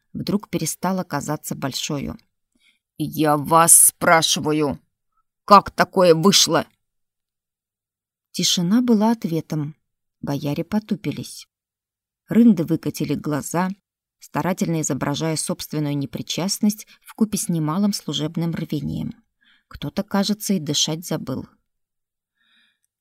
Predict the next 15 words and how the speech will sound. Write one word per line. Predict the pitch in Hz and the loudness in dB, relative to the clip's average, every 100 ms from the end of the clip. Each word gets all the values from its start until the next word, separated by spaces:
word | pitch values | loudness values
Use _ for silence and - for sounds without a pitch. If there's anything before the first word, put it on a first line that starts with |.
| _ _ | _ _
"И | 175 | 2
сколько | - - 190 208 - 185 | 2 4 6 6 6 6
они | 175 175 | 6 4
тут | 185 | 0
были?" | 147 139 165 151 139 - _ _ _ _ _ _ _ _ _ _ _ _ _ _ | 0 2 4 4 2 -2 _ _ _ _ _ _ _ _ _ _ _ _ _ _
Государь | - 190 185 185 254 | -4 -2 2 2 2
все-таки | - 214 214 - | 2 0 2 -2
опустился | 165 - - - 214 220 202 | -4 -6 -10 0 2 2 0
на | 175 | 0
резной | 160 147 160 160 | -2 -4 -4 -4
стул. | - - 139 - _ _ _ _ _ _ _ _ _ _ _ _ _ _ _ _ _ _ _ - | -8 -8 -8 -10 _ _ _ _ _ _ _ _ _ _ _ _ _ _ _ _ _ _ _ -4
"Пока, | 151 - 180 208 220 - _ _ _ _ _ | -4 -2 2 4 2 0 _ _ _ _ _
по | 151 | -6
предварительным | - 143 147 156 160 156 156 151 | -4 -2 0 0 0 -2 0 -2
данным, | 143 185 214 156 - | 0 4 4 2 -4